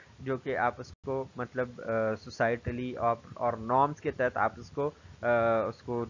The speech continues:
नहीं करते, आप वो आपका क्या हो जाता है, disinhibit हो जाता है और आप जो है वो undesirable activities की तरफ आ जाते हैं,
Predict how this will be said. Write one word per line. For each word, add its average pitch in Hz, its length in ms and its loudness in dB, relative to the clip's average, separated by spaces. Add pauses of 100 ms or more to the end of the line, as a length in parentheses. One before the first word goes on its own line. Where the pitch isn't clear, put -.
नहीं 117 500 -2
करते, 139 400 -2 (300)
आप 135 260 8 (260)
वो 143 280 2
आपका 143 380 6
क्या 147 180 2
हो 143 100 6
जाता 127 280 0
है, 143 160 -2 (100)
disinhibit 139 760 2
हो 107 100 -2
जाता 110 300 0
है 151 180 -4 (300)
और 143 260 4
आप 139 260 6 (140)
जो 143 80 0
है 131 160 2
वो 131 200 -2
undesirable 131 720 4
activities 117 560 -2
की 131 100 -4
तरफ 123 380 0
आ 127 100 6
जाते 120 300 2
हैं, 117 120 -6